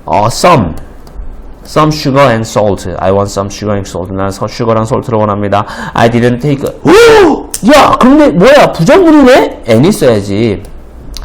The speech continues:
I didn't take any photographs. Are there 있습니까? 예, any 있죠. Any. 그죠? Any.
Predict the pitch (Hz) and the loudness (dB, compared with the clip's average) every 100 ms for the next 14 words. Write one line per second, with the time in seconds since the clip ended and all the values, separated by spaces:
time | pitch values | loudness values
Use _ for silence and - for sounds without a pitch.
0 | - - 123 131 202 262 180 156 101 113 | -10 0 2 2 2 2 0 -2 -2 -2
1 | 123 - - 123 98 104 92 - 85 69 | -2 -4 -6 -6 -4 -2 -2 -6 -14 -14
2 | - - - - - - - - - - | -12 -14 -12 -14 -14 -18 -16 -16 -16 -14
3 | - - - - - - - - - - | -14 -14 -16 -20 -20 -20 -20 -20 -20 -20
4 | - - - - - - - 117 135 160 | -20 -20 -18 -20 -20 -16 -6 0 2 4
5 | 202 214 214 - - - - - - 170 | 4 4 2 -2 -18 -20 -20 -18 -6 -4
6 | - 185 170 160 170 196 262 254 180 196 | 0 0 0 2 4 4 2 2 0 2
7 | 107 117 113 127 92 98 - - - 127 | 0 0 0 -2 -4 -10 -18 -18 -8 -6
8 | 107 98 98 92 | -4 -4 -4 -4